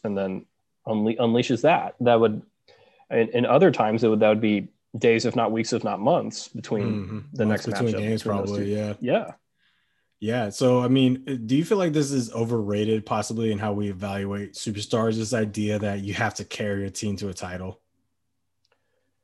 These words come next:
Speaker 1: Is it overrated?
Speaker 2: Or antiquated, maybe?
Speaker 1: Is it antiquated? Mm.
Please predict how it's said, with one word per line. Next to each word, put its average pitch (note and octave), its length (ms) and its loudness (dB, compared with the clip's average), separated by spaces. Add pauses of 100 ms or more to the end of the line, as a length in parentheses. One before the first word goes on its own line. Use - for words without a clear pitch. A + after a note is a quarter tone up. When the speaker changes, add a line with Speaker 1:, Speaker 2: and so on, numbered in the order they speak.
(1500)
Speaker 1:
Is C#3 160 4
it C#3+ 160 4
overrated? G#2+ 960 4 (220)
Speaker 2:
Or A2+ 200 2
antiquated, B2 680 2
maybe? C3+ 540 0 (520)
Speaker 1:
Is B2 200 2
it B2 260 2
antiquated? G#2 960 -4 (800)
Mm. F#2+ 460 -6